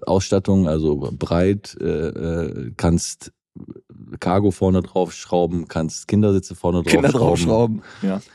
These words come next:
Speaker 1: Das ist, äh, ist alles schon nicht schlecht. So, und das
Speaker 2: Also gibt's in jeder Ausführung, außer in billig,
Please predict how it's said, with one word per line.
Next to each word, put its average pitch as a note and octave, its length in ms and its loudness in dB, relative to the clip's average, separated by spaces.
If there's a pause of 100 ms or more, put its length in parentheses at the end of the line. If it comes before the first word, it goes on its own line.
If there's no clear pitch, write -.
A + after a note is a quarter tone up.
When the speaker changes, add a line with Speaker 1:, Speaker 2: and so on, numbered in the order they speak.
(360)
Speaker 1:
Das E2 240 -2
ist, F2 240 -2
äh, F2 260 2
ist E2+ 100 -2
alles F2 220 2
schon F#2+ 140 -2
nicht F#2 140 0
schlecht. - 360 -2
So, D#2 140 0
und D2 380 -4 (420)
das D2 120 2
Speaker 2:
Also G#2 80 -2
gibt's - 160 0
in A3 100 0
jeder D#3 320 2
Ausführung, F3 500 -2 (140)
außer C3 520 0
in D3+ 360 0
billig, - 520 -2